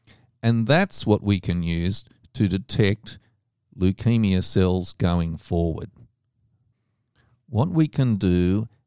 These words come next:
at the very start, when there's a lot of leukemic cells around, is we take the bone marrow, we extract the D N A,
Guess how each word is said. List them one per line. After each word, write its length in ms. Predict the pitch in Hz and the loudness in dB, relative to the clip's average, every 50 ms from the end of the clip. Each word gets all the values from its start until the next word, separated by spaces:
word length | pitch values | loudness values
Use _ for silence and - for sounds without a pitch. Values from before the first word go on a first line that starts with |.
| - | -12
at 180 | - 85 - - | -10 -10 -6 -6
the 60 | 95 | -6
very 360 | 82 80 98 101 110 131 147 | -4 0 2 2 4 4 2
start, 640 | 147 - - - - - 80 85 92 98 120 - - | 0 -4 -10 -10 -4 -2 0 2 2 2 2 0 -2
when 260 | - 104 90 85 85 | -6 -8 -6 -4 -2
there's 260 | 85 85 82 80 80 | -2 -2 -2 -4 -4
a 60 | 92 85 | -6 -4
lot 240 | 82 85 90 113 | -2 0 2 2
of 140 | 123 127 113 | 2 0 0
leukemic 680 | 117 113 107 101 95 - - 101 98 98 95 92 - - | 0 0 -2 -2 -2 -2 -2 0 0 2 0 0 -2 -4
cells 400 | - - - 90 85 82 80 - | -6 -4 0 0 0 0 -2 -4
around, 540 | 80 80 80 78 78 76 76 76 78 80 78 | -4 -2 -2 -2 -2 -2 -2 -4 -4 -4 -4
is 260 | 78 78 73 - - _ _ _ _ _ _ _ _ _ | -4 -4 -4 -6 -12 _ _ _ _ _ _ _ _ _
we 140 | - - 131 | -8 -8 -8
take 400 | - - - - 107 117 - - | -8 -4 0 2 2 2 0 0
the 120 | - 156 | -2 -2
bone 320 | 135 127 113 113 110 104 104 | 2 2 2 4 4 2 2
marrow, 500 | 104 98 95 92 92 90 92 95 104 107 - _ _ _ _ _ _ _ _ _ _ _ | 2 2 2 2 2 2 2 2 2 0 -2 _ _ _ _ _ _ _ _ _ _ _
we 140 | - 90 82 | -4 -2 -2
extract 560 | 82 - - - - - 123 131 143 - - | -2 -4 -6 -10 -2 0 2 2 2 0 -4
the 100 | - 123 | -6 -4
D 280 | 104 98 107 110 107 98 | -2 2 2 4 4 4
N 160 | 90 92 90 | 4 2 2
A, 460 | 78 82 85 80 90 110 135 151 147 | 0 0 0 2 2 2 2 0 -2